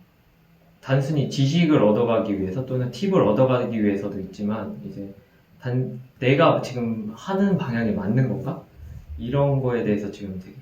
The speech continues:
고민이 많았거든요. 네, 그냥 이렇게 제가 생각하고 있었던 거, 기존에 그냥 고민하고 있었던 부분을 그냥 말씀드렸음에도 불구하고 이제 이렇게, 어, 포인트마다 이렇게 핵심을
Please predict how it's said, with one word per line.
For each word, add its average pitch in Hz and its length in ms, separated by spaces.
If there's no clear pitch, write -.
고민이 117 240
많았거든요. 92 640
네, 107 320
그냥 139 160
이렇게 127 540
제가 127 420
생각하고 175 500
있었던 104 320
거, 135 140
기존에 123 320
그냥 101 220
고민하고 131 500
있었던 101 380
부분을 107 580
그냥 131 160
말씀드렸음에도 117 800
불구하고 113 500
이제 95 320
이렇게, 101 320
어, - 260
포인트마다 175 500
이렇게 95 300
핵심을 131 560